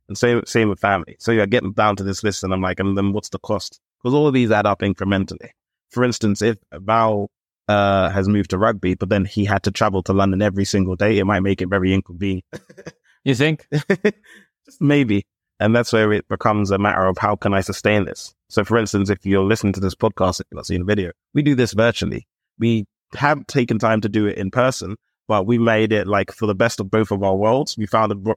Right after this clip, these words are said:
Speaker 1: branch that still sustains it and works out for us.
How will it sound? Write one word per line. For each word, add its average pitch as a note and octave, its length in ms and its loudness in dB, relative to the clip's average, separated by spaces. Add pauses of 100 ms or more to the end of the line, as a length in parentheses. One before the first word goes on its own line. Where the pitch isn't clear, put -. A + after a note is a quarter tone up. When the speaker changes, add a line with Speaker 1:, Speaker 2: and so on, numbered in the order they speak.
(140)
Speaker 1:
branch G#2 320 2
that F#2+ 180 -2
still G#2 260 0
sustains G#2 520 0
it F#2+ 120 -4 (520)
and G2 260 2
works G#2 260 0
out G#2 220 0
for E2 160 -12
us. - 220 -18